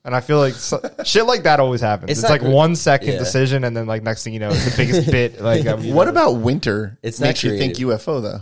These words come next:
Speaker 3: Just
Speaker 2: It was
Speaker 3: because
Speaker 2: a
Speaker 3: it was
Speaker 2: dark,
Speaker 3: nighttime?
Speaker 2: starry night in the pic-, in the logo.
Speaker 3: And you thought U F O?
Speaker 2: For, that's, dude, I literally will walk outside every day and I look up trying, hoping to see one.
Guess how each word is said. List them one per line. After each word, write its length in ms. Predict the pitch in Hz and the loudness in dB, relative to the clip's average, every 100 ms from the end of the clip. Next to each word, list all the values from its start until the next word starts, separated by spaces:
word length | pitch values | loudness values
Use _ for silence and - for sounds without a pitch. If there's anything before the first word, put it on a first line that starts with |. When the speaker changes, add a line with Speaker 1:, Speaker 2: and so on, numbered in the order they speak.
| - | -12
Speaker 3:
Just 180 | - 123 | -8 -2
Speaker 2:
It 60 | 143 | 0
was 140 | 139 | 2
Speaker 3:
because 0 | |
Speaker 2:
a 40 | 131 | 0
Speaker 3:
it 40 | |
was 80 | 117 | 2
Speaker 2:
dark, 180 | 117 110 | 2 2
Speaker 3:
nighttime? 260 | 123 - 120 | 2 -2 0
Speaker 2:
starry 340 | 113 107 113 | 2 2 0
night 380 | 113 98 92 - _ _ _ _ 110 | -4 -6 -6 -10 _ _ _ _ -10
in 120 | 107 | -8
the 80 | 110 | -8
pic-, 220 | 110 98 | -8 -8
in 200 | 110 107 | -8 -8
the 200 | 107 110 120 | -6 -6 -6
logo. 560 | 120 92 90 95 113 135 | -4 -4 -4 -6 -8 -10
Speaker 3:
And 100 | 113 | -12
you 60 | 110 | -10
thought 300 | - 110 - | -6 -6 -6
U 180 | 107 107 | -6 -6
F 140 | 98 | -4
O? 220 | 107 135 - _ _ | -6 -6 -10 _ _
Speaker 2:
For, 140 | - | -12
that's, 300 | - 110 117 | -8 -4 -6
dude, 320 | - 123 95 - | -6 -8 -8 -6
I 140 | 107 | -4
literally 440 | 117 117 117 113 113 | -4 -4 -6 -4 -4
will 180 | 101 98 | -6 -4
walk 260 | 98 95 | -6 -4
outside 520 | 98 95 101 95 90 - | -8 -6 -6 -8 -10 -16
every 200 | 95 92 | -14 -12
day 360 | 92 98 92 90 | -4 -2 -2 -8
and 120 | 87 | -14
I 60 | 90 | -12
look 260 | 90 90 | -12 -10
up 320 | 98 90 - - | -8 -10 -12 -18
trying, 360 | - 90 90 | -12 -12 -12
hoping 380 | 92 98 95 92 | -10 -12 -12 -14
to 60 | - | -12
see 200 | - 90 | -12 -14
one. 160 | - | -20